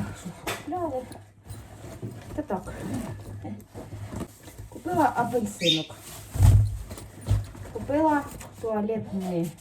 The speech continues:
папір, купили. І отакий туалетний папір купили в Аврорі. О, отут мені понравилось, що тут дирочка. Далі.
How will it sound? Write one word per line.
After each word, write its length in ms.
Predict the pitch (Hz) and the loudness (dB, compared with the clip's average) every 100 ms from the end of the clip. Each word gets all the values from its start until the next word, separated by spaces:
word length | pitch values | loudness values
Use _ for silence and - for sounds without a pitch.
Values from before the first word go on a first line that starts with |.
| - - | -4 -2
папір, 340 | 175 - 302 - | -2 2 2 2
купили. 520 | 320 - 294 302 285 285 - - - - - - | 0 2 4 6 4 0 -8 -14 -8 -8 -4 0
І 60 | 269 | 4
отакий 440 | 262 262 240 175 | 6 4 4 2
туалетний 580 | - 175 165 165 175 160 | 4 4 4 2 2 0
папір 380 | 165 156 208 208 | 0 0 -2 -2
купили 460 | 185 - 160 151 151 - - - - 190 | -4 0 2 2 -2 -6 -12 -14 -14 -4
в 80 | 190 | -2
Аврорі. 500 | 180 226 311 269 254 - - - - - - - - | 0 4 4 4 0 -6 -20 -16 -16 -16 -20 -12 -8
О, 320 | 214 208 202 - | -4 -2 -2 0
отут 340 | 208 208 220 214 | 0 0 -2 -2
мені 200 | 208 202 | 2 2
понравилось, 540 | 196 208 220 190 180 | 2 0 0 -2 -4
що 100 | - | -6
тут 240 | 170 170 151 | -6 -4 -2
дирочка. 480 | 156 156 - - - - - - - - - - - - - - - - - - 180 | -2 -2 -8 -12 -12 -14 2 8 8 8 0 -12 -14 -14 -14 -12 -10 -8 -6 -4 0
Далі. 380 | 190 175 160 | 4 4 4